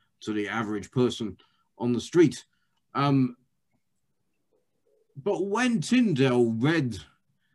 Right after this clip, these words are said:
the Greek New Testament, he discovered there that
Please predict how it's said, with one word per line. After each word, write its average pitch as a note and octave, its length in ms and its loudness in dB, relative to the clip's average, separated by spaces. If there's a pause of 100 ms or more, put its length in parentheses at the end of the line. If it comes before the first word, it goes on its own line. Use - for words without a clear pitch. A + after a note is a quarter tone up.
(160)
the A#2 140 0
Greek C#3 320 0
New C3 160 4
Testament, A2 600 -6 (1600)
he D3 120 -4
discovered B2 520 -2
there A2+ 440 -2
that B2 180 -2